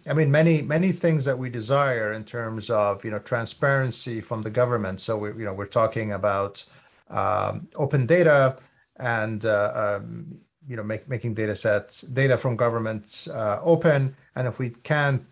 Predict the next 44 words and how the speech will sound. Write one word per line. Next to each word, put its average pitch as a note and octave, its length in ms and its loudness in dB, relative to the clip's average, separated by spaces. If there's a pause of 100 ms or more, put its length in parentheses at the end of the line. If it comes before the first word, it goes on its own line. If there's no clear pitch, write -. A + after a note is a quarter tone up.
(180)
define B2 360 -4
standards D#3+ 480 2
and A2+ 120 -6
codes B2 220 -4
of A#2+ 80 -8
practice A#2+ 380 -2
for A#2+ 120 -8
what A2+ 140 -2
is G#2 100 -6
deemed A#2 200 -6
to A#2 80 -6
be A#2 100 -4
non-identifiable G#2+ 800 0
data, B2+ 400 2
then G#2+ 100 -2
there's G#2 160 -4
always A#2+ 240 -4
going A2+ 160 -6
to G#2 80 -10
be G#2+ 80 -6
a F#2+ 40 -6
question - 360 -4
mark G#2 320 -2
around G#2 300 -2
open G#2 300 -6
data. G2+ 420 -2
And, G#2 200 -6
you A2+ 60 -6
know, G#2 80 -6
governments A2 400 -2
are A2 60 -4
not D#3 120 2
gonna F3+ 160 2
share A2+ 220 0
data G2+ 240 -4
'cause G#2 140 -10
they'll G#2+ 100 -4
say, - 140 -4
"Well, G2+ 120 -2
privacy B2+ 380 0
is A2 100 -6
a A2 60 -8
problem B2 400 0
because G2+ 400 -10